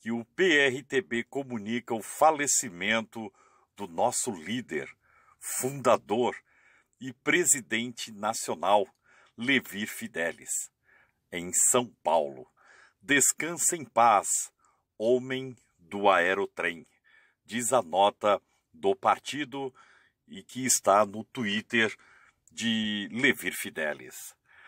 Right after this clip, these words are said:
A causa mortes ainda não foi confirmada pela família. Levir Fidelis estava internado em um hospital particular em São Paulo desde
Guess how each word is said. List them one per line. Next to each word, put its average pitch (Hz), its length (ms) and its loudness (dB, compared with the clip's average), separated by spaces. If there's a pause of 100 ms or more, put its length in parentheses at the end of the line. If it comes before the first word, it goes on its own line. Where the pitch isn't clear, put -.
(120)
A 78 120 -6
causa 98 420 4
mortes 113 600 2 (460)
ainda 123 580 0
não 143 400 -6
foi 127 360 -2
confirmada 101 1160 2 (600)
pela 90 280 0
família. 80 640 -4 (480)
Levir 80 400 -10
Fidelis 113 840 0 (360)
estava 120 480 0
internado 120 1120 -2
em 98 180 -8
um 98 140 -10
hospital 90 680 -2
particular 95 800 2
em 95 100 -10
São 135 280 0
Paulo 127 560 4 (500)
desde 113 1300 -4